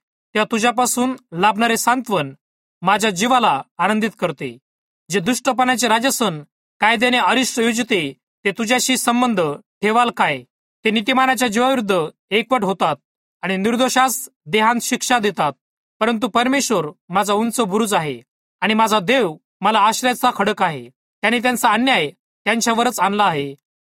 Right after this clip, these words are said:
आणि त्यांच्याच दुष्टपणा तो त्यांना नाहीसे करील.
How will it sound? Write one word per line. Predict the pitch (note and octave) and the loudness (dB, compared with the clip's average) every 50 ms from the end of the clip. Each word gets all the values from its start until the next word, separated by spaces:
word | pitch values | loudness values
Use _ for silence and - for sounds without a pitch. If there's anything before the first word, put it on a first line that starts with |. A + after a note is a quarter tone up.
| _ - | _ -4
आणि | F#3+ G3+ G3+ - | -2 -2 -2 0
त्यांच्याच | - A#3+ B3 A3 - C4+ C4+ C#4 - - - _ - | 0 0 0 0 2 2 2 2 0 -6 -18 _ -6
दुष्टपणा | E3 A3+ A3 - - C4+ A#3 - A#3+ A#3+ B3+ A#3+ - | -2 -2 -2 -2 -2 -2 0 0 0 2 0 0 0
तो | B3 A3 | -2 -2
त्यांना | - B3 A#3+ A3 F3+ D3+ D3 D3 - _ F3+ | 0 0 0 2 2 0 0 -2 -6 _ -2
नाहीसे | F#3 F#3+ G#3 G3+ - - A3 | 0 0 0 0 0 -2 -4
करील. | - G3 E3+ D#3 C#3 A#2+ | -4 -4 -4 -4 -6 -8